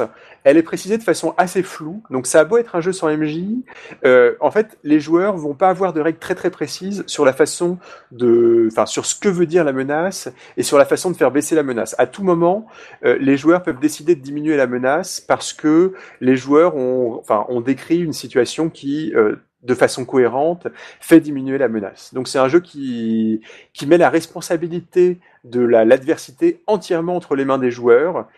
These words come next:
Et ce qui est intéressant de voir, c'est que, euh, le jeu fonctionne assez bien avec cette dynamique,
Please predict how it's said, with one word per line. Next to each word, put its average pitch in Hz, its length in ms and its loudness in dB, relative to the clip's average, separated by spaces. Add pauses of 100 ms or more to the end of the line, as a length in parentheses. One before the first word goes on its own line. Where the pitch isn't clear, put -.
(220)
Et 135 80 -4
ce - 100 -12
qui - 60 -2
est 151 40 2
intéressant 139 400 0
de 131 60 -4
voir, 143 280 2
c'est 131 120 -8
que, 156 400 2
euh, 104 800 -2
le 110 160 2
jeu 131 140 2
fonctionne 131 440 -6
assez 143 280 0
bien 127 200 0
avec 123 180 0
cette 110 180 -4
dynamique, 110 560 -4